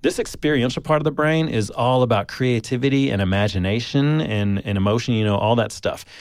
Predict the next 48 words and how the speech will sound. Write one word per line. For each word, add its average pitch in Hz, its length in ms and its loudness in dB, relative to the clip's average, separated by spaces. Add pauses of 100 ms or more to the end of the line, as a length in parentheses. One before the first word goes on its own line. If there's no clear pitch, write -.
(380)
And 113 100 0
the 123 80 4
analytical 147 420 2
part 107 300 0
is 110 140 -2
about 101 240 0
thinking 113 400 -2
deeply. 80 460 -6 (100)
The - 60 -8
convictions 143 560 0
live 165 200 4
a 131 60 0
lot 120 340 2
in 120 220 0
the 113 140 2
thinking 117 420 0
deeply. 87 380 -2
You 98 80 0
have 107 100 0
to 110 60 -6
think 170 200 -4
about 85 220 -2
that - 140 -6
stuff. - 260 -8 (300)
But 143 220 4
one 156 280 2
way 160 140 2
you 135 120 0
can 139 140 -6
connect 117 380 -4
the 123 80 -6
two 135 260 0
is 185 100 -2
telling 110 280 -2
yourself 104 260 -2
stories. 123 480 0
Stories 156 380 0
are 131 60 2
very 120 280 2
creative. 107 580 -2
So 139 380 2 (240)
what 123 160 2
I 123 60 4
want 185 240 2
listeners 139 500 -2
to - 100 -8
practice 120 460 -6
doing 120 460 0